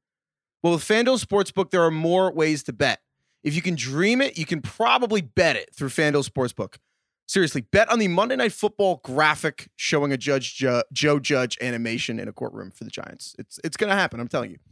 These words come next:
FanDuel offers spreads, parlays, money lines, over-unders, props, and in-game bets all in an easy-to-use app. And there are more ways to fund your account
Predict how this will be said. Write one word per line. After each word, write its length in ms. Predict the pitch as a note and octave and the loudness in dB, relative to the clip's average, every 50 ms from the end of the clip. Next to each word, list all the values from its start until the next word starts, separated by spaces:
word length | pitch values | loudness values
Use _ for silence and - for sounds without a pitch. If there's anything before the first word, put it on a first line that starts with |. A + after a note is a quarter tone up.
| _ _ _ - _ _ _ - _ _ _ _ _ _ _ _ _ - | _ _ _ -20 _ _ _ -20 _ _ _ _ _ _ _ _ _ 2
FanDuel 260 | - A3 C4 C#4 D4 | 4 4 6 6 6
offers 360 | C4+ C4+ C4 G3+ A#3+ A#3+ F#3+ | 6 6 6 6 2 0 0
spreads, 440 | - - - - C4 A#3+ F3 C3 - | -2 -4 0 4 4 4 4 2 0
parlays, 560 | - - - G3+ G#3 A3 G#3+ F#3 D3 C3 A#2 | -6 -6 0 2 4 4 6 4 4 2 0
money 320 | D#3+ E3 F3 G3+ A3 A3 G#3+ | -2 0 2 2 4 4 4
lines, 300 | G3 E3 C#3+ B2+ - - - | 4 2 2 0 -2 -4 0
over-unders, 680 | - G3 G#3+ A3 G3+ A3 F#3 F#3+ G3 F#3+ F#3 F3 - - | 2 2 2 4 4 4 4 4 4 4 2 0 -2 -4
props, 380 | - - G#3 G3 G3 F3+ - - | -2 2 4 4 4 2 2 0
and 100 | D3+ D3 | 0 0
in-game 520 | - - G3+ A3+ A#3 G3+ G3 F#3 F3+ D#3+ | 0 0 0 2 2 4 4 4 4 4
bets 300 | C3+ E3 D3+ D3 - - | 4 4 4 4 2 -2
all 260 | - - F3+ F#3 F#3+ | -2 2 2 2 4
in 120 | E3 E3+ E3 | 2 2 0
an 120 | D#3+ E3 - - | 0 -2 -4 -4
easy-to-use 720 | - G#3 A3+ A#3+ A3+ A3 A3 E3+ - F3 D3+ C#3 C3+ - - | -2 0 2 2 2 0 -2 -2 -2 -2 0 0 0 0 0
app. 320 | - C3+ C3+ C3+ C3 - - - _ _ _ _ _ _ _ _ _ - | 2 2 2 2 2 0 -10 -16 _ _ _ _ _ _ _ _ _ 2
And 240 | G#3 A3+ A#3 A3 G#3 | 4 4 4 4 4
there 100 | G#3+ G#3+ | 4 4
are 100 | G#3 G3+ | 4 2
more 300 | G3+ G3+ G#3+ A#3+ B3 A#3+ | 2 4 4 4 4 6
ways 240 | A3+ G#3+ G#3 F#3 | 4 4 2 2
to 100 | - G#3 | -2 -4
fund 320 | F3 - - G3+ G3 G3+ G3 | -4 0 2 2 2 2 2
your 140 | F#3+ F#3+ F#3 | 2 0 0
account 420 | - - - - G3 E3+ B2 - | 0 -2 -2 0 0 0 0 -4